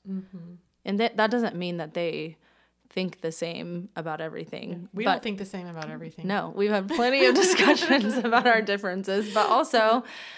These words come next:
Speaker 2: like, the core things are the same.
Speaker 1: That's right.
Speaker 2: Um, and I think that's what's important for that core group. And then beyond that, you know, like, being open,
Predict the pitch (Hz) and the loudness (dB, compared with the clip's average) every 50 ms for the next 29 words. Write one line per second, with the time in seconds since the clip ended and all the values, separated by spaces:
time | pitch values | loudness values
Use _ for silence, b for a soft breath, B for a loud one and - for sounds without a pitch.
0 | B B B 226 233 240 233 - - - 220 220 - - 247 240 240 233 233 226 | B B B 2 2 2 2 0 -2 -2 -2 -2 0 2 4 4 6 6 4 2
1 | 233 240 240 233 233 226 214 208 202 180 180 - 226 240 226 175 175 175 175 196 | 2 2 2 4 4 4 2 2 2 0 -2 0 2 2 2 0 -2 -4 -4 -4
2 | 196 208 190 180 - - 165 160 - - b b b b _ _ - 196 202 196 | -4 -6 -8 -14 -14 -16 -18 -18 -18 -20 b b b b _ _ -2 0 2 2
3 | 190 180 175 180 175 170 165 - - 180 180 175 180 202 208 196 202 185 185 196 | 2 0 -2 -4 -6 -6 -6 -4 -2 0 0 0 0 -2 -2 0 2 2 2 2
4 | 190 - - 190 175 - - - - 185 175 - 175 175 - 156 165 160 - - | 0 -2 -6 -6 -6 -6 -6 -8 -8 -8 -6 -4 -4 -4 -4 -4 -6 -8 -8 -8
5 | 180 170 165 165 143 - - - - 185 180 175 165 175 165 165 165 - - 170 | -6 -6 -4 -4 -4 -4 -6 -6 -4 -4 -4 -4 -4 -6 -8 -8 -8 -8 -8 -8
6 | 170 165 165 160 160 170 175 185 185 180 165 165 160 - - - _ _ - - | -8 -8 -8 -6 -4 -2 -2 -2 -2 -2 -2 -2 -2 -4 -6 -8 _ _ -14 -12
7 | 180 170 156 151 139 165 170 160 - _ _ _ _ _ _ _ _ - 175 165 | -10 -8 -8 -8 -10 -10 -12 -14 -18 _ _ _ _ _ _ _ _ -16 -16 -16
8 | 160 _ _ _ - - 175 170 170 170 165 165 - - - 180 180 - 185 180 | -16 _ _ _ -10 -6 -6 -4 -4 -6 -8 -8 -10 -6 -6 -4 -4 -2 -4 -4
9 | 175 175 170 - | -4 -4 -8 -10